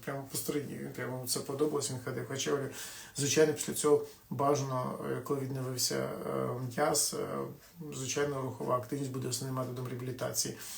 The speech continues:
І що було цікаво, що коли ми, ну, у нього такі були в косих м'язах живота, прямо гроздя вшиті, таке відчуття, що виноград вшитий під шкіру, такі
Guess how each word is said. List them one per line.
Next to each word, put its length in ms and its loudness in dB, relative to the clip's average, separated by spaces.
І 60 2
що 160 8
було 200 8
цікаво, 420 6
що 140 0
коли 180 6
ми, 200 0
ну, 80 6
у 100 10
нього 180 8
такі 260 2
були 260 6
в 60 2
косих 340 6
м'язах 260 2
живота, 340 2
прямо 260 0
гроздя 600 8
вшиті, 440 4
таке 220 -4
відчуття, 260 2
що 140 2
виноград 440 2
вшитий 380 2
під 160 -8
шкіру, 240 -4
такі 260 -6